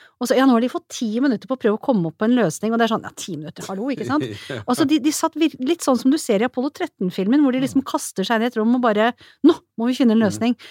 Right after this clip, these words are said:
Speaker 1: Du fikk litt den vibben der av det også, at de, de, de jobbet hardt på ingeniørsida for å faktisk liksom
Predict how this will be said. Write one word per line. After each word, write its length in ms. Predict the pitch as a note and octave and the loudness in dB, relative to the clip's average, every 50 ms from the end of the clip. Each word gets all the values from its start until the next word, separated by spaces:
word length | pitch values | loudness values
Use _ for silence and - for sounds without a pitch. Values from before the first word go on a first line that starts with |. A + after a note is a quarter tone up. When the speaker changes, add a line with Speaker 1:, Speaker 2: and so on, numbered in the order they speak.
| - - _ | -20 -18 _
Speaker 1:
Du 100 | - D4 | -4 -2
fikk 240 | - - E4 - - | -2 -2 -4 -2 0
litt 220 | C4 E4 E4 - _ _ | -2 -2 -2 -4 _ _
den 140 | C4 C#4 C#4+ | 0 2 2
vibben 300 | B3+ A3 G3 G#3+ B3+ C4 | 2 2 0 0 0 0
der 180 | A3+ F3+ E3+ F#3 F#3+ | 2 2 0 0 0
av 60 | G3+ A3+ | 0 2
det 60 | C4+ | 2
også, 160 | E4+ G4+ - | 2 2 2
at 100 | - A#3+ | 0 -2
de, 140 | A3+ C4 B3+ | -2 -2 -2
de, 160 | A3 B3+ C4 C4 - G#3 G3 G#3+ A3 A3+ | 0 0 -2 -2 -2 -6 -10 -10 -6 -4
de 80 | C4+ B3+ A3+ G#3+ G#3+ _ _ - | -4 -4 -4 -6 -12 _ _ -8
jobbet 500 | A#3 A#3 D#4+ C#4+ G#3 F3 G3 - - - - | -4 -2 -2 -2 -2 -4 -6 -8 -8 -8 -10
hardt 200 | - - - - | -10 -10 -10 -6
på 120 | - C4+ | -2 -2
ingeniørsida 640 | B3 - - C#4 C4 G#3+ F3 F3 - - A#3 C4 C4 - - - - _ _ _ _ | -2 0 0 0 0 2 0 -2 -4 -4 -4 -4 -4 -6 -12 -20 -20 _ _ _ _
for 140 | - - G3+ | 0 0 2
å 80 | G#3+ B3 | 2 2
faktisk 460 | - - G3+ - - B3 - - - B3+ | 0 -2 -6 -4 -6 -8 -8 -6 -10 -6
liksom 220 | - A#3+ A#3 - | -4 -2 -4 -4